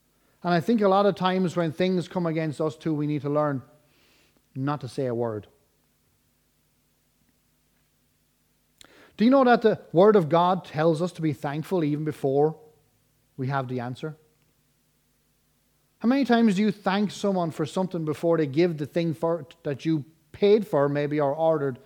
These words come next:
to them? Well, this is the way God operates his kingdom. He wants us to be thankful before we have the answer. You see, it's easy to be thankful when the prayer is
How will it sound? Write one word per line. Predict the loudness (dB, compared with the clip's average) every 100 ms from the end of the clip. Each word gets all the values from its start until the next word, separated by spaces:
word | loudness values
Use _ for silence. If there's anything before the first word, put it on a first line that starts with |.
| _ -8
to | -6
them? | -6 -8 _ _ _ _ _ _ _ _ _ _ _ _
Well, | -2
this | -2
is | -4
the | 0
way | 2
God | 2 2 2 2 -2 -6
operates | -6 -2 0 0 -2
his | -8
kingdom. | -8 -8 -6
He | -4
wants | -2 -2 -4
us | -6
to | -4
be | -4
thankful | -2 0 0 0 0 0 -6 _ _ _ _ _
before | -8 2 6 6
we | 6
have | 2 -2
the | -2 -2
answer. | -2 -6 -10 -14 _ _ _ _ _ _ _ _ _ _ _ _ _
You | -6
see, | 2 4
it's | 4 2
easy | 2 4 4
to | 2
be | 0
thankful | 0 0 0 4 4
when | 4
the | 2
prayer | 2 4 6 6
is | 4 -2